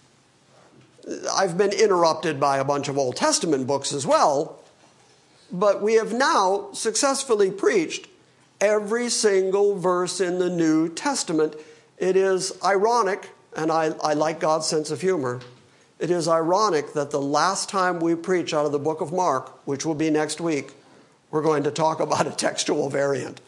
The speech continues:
That, that's just ironic to me. We're gonna talk about where the end of the book of Mark came from. And then we're done with the New Testament, which means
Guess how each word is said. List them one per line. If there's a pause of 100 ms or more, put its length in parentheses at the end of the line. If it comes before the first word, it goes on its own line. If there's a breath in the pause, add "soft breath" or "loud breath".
(440 loud breath)
That,
that's
just
ironic
to
me. (340 loud breath)
We're
gonna
talk
about (160)
where
the
end
of
the
book
of
Mark
came
from. (560 loud breath)
And
then (400)
we're
done
with
the
New
Testament, (240 loud breath)
which
means